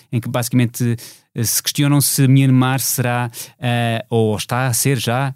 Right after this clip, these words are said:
a f-, a, a linha da frente de no-, de uma nova, eh, Guerra Fria. Isto porquê? Porque inicialmente Washington e Pequim não se envolveram,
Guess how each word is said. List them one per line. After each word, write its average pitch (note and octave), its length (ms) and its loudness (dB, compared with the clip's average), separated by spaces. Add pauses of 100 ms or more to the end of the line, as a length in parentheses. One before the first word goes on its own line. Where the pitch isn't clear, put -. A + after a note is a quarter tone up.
(120)
a B2+ 60 -2
f-, - 240 -2
a, B2 140 0
a A#2 640 0
linha C#3 220 4
da B2+ 100 0
frente C3 380 -2
de A#2+ 140 0
no-, B2 180 2
de B2+ 160 0
uma C3 140 6
nova, B2+ 640 0
eh, A#2 220 0
Guerra B2 300 -2
Fria. G2+ 580 -2 (460)
Isto D3+ 200 0
porquê? C#3 280 -2
Porque - 240 -4
inicialmente C#3+ 560 2
Washington A#2+ 600 0 (140)
e B2 160 2
Pequim A#2+ 520 2
não C3+ 180 4
se - 160 0
envolveram, B2 680 0